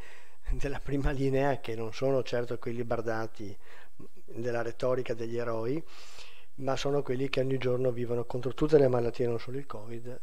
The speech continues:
e, e beh, insomma, adesso lo renderemo fruibile per tutti, visto che ci ha aiutato lus tre e lus quattro a farlo, dandoci la collaborazione massima, oltre alla Fondazione Ars Medica, la Fronceo, l'Ordine dei Medici di Venezia.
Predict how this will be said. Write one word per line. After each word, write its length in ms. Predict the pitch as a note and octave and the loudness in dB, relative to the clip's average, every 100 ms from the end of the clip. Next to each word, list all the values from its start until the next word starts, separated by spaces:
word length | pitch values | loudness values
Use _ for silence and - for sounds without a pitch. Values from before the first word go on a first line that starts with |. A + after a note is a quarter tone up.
| - | -4
e, 480 | B2+ A#2 A2 G#2+ A2+ | -4 -4 -4 -4 -4
e 60 | C#3 | -2
beh, 120 | B2+ | 0
insomma, 340 | - A2 G2+ - - - | 4 4 4 -2 -4 -2
adesso 320 | C3+ B2 - | 0 0 2
lo 140 | C3 A#2+ | 0 2
renderemo 460 | B2 A#2+ A#2 B2 | 0 0 0 0
fruibile 480 | A#2 B2 A#2+ A#2+ A#2 | 0 -2 -2 -2 -2
per 200 | - A#2+ | -4 -4
tutti, 360 | - B2 - D3 | -4 -4 -2 -2
visto 280 | A#2+ - A#2+ | -2 -2 -2
che 220 | A#2+ A#2 - - - | -2 -4 -4 -4 -2
ci 100 | B2 | 0
ha 20 | |
aiutato 440 | A#2+ A#2+ A#2+ - | 2 2 0 0
lus 180 | A#2 A#2 | -2 -2
tre 280 | - A#2+ B2 | 0 0 0
e 40 | |
lus 180 | A#2+ A#2+ | 0 -2
quattro 380 | - A2+ - A#2 | 0 -2 0 -2
a 40 | |
farlo, 680 | - C3 C3 C3 D3+ F#3+ - - - - - | 0 0 0 2 4 2 0 -4 -4 -4 -4
dandoci 580 | - E2 G2 A#2 A2+ - | -4 -4 -4 -2 -4 -4
la 140 | G#2 | -4
collaborazione 720 | A2 A2+ A2+ A2+ A2+ - A#2 A#2+ | -4 -4 -4 -4 -4 -4 -4 -4
massima, 680 | A#2 A#2 - C#3 C#3+ D3 | -4 -4 -4 -2 -2 -2
oltre 220 | B2+ A#2 | -2 -4
alla 140 | A2+ A2+ | -4 -4
Fondazione 460 | - A#2+ A2+ B2 | -2 -4 -2 -2
Ars 180 | A#2 A#2+ | -2 -2
Medica, 440 | B2 A#2 B2+ B2+ A#2 | -4 -4 -4 -4 -4
la 120 | A2 | -4
Fronceo, 600 | - A#2+ A#2+ A#2 A#2 A2+ - - - - | -4 -4 -4 -4 -4 -4 -4 -4 -4 -4
l'Ordine 340 | B2+ C3 B2+ B2 | -2 0 0 0
dei 120 | A#2+ | -2
Medici 340 | A2 A#2 - | -2 -4 -4
di 80 | A#2+ | -4
Venezia. 540 | A#2 A2+ G#2+ - B2 | -4 -4 -4 -4 -4